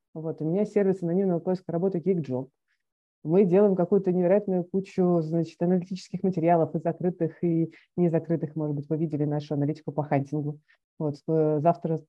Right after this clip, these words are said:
планируем выпустить про тренды и прогнозы в рекрутинге.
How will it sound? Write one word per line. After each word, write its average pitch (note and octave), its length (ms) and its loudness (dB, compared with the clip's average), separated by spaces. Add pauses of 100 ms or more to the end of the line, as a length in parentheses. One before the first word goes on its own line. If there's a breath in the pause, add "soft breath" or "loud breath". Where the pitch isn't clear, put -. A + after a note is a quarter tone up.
(240)
планируем F3 460 4
выпустить E3 540 -4
про E3 160 0
тренды D#3 640 2 (140)
и - 40 -6
прогнозы D#3 640 -2 (120)
в E3 80 -8
рекрутинге. E3+ 640 -4